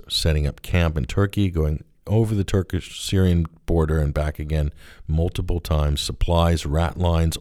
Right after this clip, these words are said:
oil, black market this, human trafficking that. Okay,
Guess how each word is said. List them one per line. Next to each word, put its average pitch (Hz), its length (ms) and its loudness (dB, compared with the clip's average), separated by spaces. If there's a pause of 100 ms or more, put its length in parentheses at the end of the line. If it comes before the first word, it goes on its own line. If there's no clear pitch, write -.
oil, 85 480 2 (500)
black 87 320 2
market 82 420 0
this, 87 300 2
human 82 240 6
trafficking 76 640 0
that. 80 320 2 (1120)
Okay, 73 460 -2